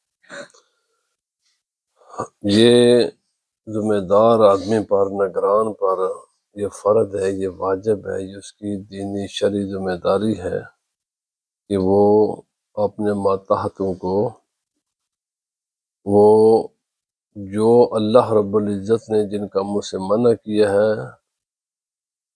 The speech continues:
उनकी मुखालफत से रोके और जिन कामों के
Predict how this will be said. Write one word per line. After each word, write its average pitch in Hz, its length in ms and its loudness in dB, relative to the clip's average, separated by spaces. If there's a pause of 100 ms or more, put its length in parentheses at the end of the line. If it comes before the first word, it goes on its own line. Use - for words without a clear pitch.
(120)
उनकी 101 360 -2
मुखालफत 95 720 0
से 101 240 -2
रोके 92 400 -2 (1500)
और 95 380 4 (1080)
जिन 110 280 0
कामों 101 460 0
के 101 240 -2